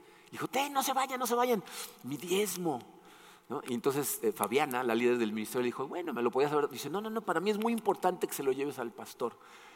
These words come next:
Me dice, "Porque este es el diezmo del primer dinero honesto que he ganado en mi vida." Este es un milagro de transformación de corazón, de una mujer que ahora ve la vida de otra manera, gracias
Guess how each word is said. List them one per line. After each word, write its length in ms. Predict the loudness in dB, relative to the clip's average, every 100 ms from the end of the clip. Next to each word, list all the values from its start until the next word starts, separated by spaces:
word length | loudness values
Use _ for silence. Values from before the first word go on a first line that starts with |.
| -20 -10
Me 80 | -8
dice, 160 | -6
"Porque 320 | -2 -2 0 -2
este 140 | 0
es 80 | -2
el 100 | 0
diezmo 320 | 2 2 4
del 160 | 2 2
primer 480 | -2 -2 0 -2
dinero 460 | -2 -4 0 0 0 -2
honesto 640 | -2 -2 -4 -4 -10 -4
que 100 | -2
he 20 |
ganado 400 | -2 -4 -6 -8
en 160 | -8 -10
mi 160 | -12
vida." 500 | -10 -10 -10 -14 -16 -18 _ _ _ _ _ _ _ -20 -20 -12 -6
Este 240 | -6 -6
es 80 | -8
un 100 | -8 -6
milagro 360 | -4 -4 -8 -20 -20 -20 _ _ _ -20 -20 _
de 140 | -4
transformación 1000 | -4 -4 -6 -2 -4 -4 -6 -8 -8 -8
de 100 | -10
corazón, 840 | -4 0 0 -2 -8 -6 -6 -10 -18 -20 _ _ _ _ _ _ _ _
de 100 | -4
una 180 | 0 0
mujer 600 | 0 -4 -4 -4 -2 -2
que 120 | 0
ahora 200 | 2 2
ve 100 | 2
la 100 | 2
vida 200 | 2 2
de 80 | 2
otra 180 | 2 -2
manera, 400 | -2 -6 -6 -2
gracias 640 | 2 2 2 0 -2 -4